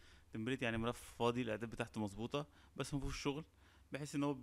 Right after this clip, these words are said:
بتبتدي بالشغل، بيكون فيه الاسكادولات مظبوطه، بيكون فيه شكل الكتابات اللي هي النوتيشن ستايل،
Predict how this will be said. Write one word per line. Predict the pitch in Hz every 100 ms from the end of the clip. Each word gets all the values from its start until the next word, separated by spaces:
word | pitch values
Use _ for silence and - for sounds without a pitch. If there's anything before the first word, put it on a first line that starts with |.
| 110 113
بتبتدي | 123 127 139 139
بالشغل، | 127 - 135 127
بيكون | 110 110 127
فيه | - 127
الاسكادولات | 113 - 104 107 113 113
مظبوطه، | 101 107 110 113
بيكون | 107 107 117
فيه | 113 117 113 110
شكل | 131 120 110
الكتابات | - 101 107 110
اللي | 101
هي | 104
النوتيشن | 104 85 - 101
ستايل، | 101 - 104 107